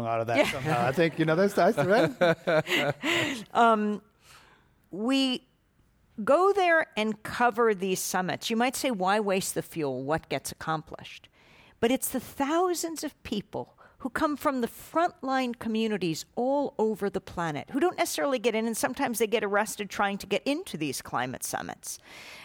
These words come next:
Speaker 2: Um, because they are facing, what, a fifteen-year-old boy from the Maldives looked into our camera and said, "You are drowning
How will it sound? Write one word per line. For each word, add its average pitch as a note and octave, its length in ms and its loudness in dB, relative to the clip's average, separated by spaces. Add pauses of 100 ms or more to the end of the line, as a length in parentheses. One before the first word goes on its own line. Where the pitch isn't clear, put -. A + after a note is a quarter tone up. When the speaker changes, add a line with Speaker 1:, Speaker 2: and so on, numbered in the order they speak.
Speaker 2:
Um, G3 420 2 (1000)
because B3 520 0 (180)
they B3 260 4
are F4 180 4
facing, - 800 -6
what, A3+ 240 2
a E3+ 40 4
fifteen-year-old A#3 840 0
boy G3 400 4
from F3 520 -2
the E3 60 -2
Maldives E3 680 0
looked G#3 240 -2
into G3 240 -4
our F3 100 2
camera E3+ 500 -2
and E3+ 140 -4
said, D#3 400 0 (1400)
"You B3 260 0
are C4 140 0
drowning A#3+ 1040 -2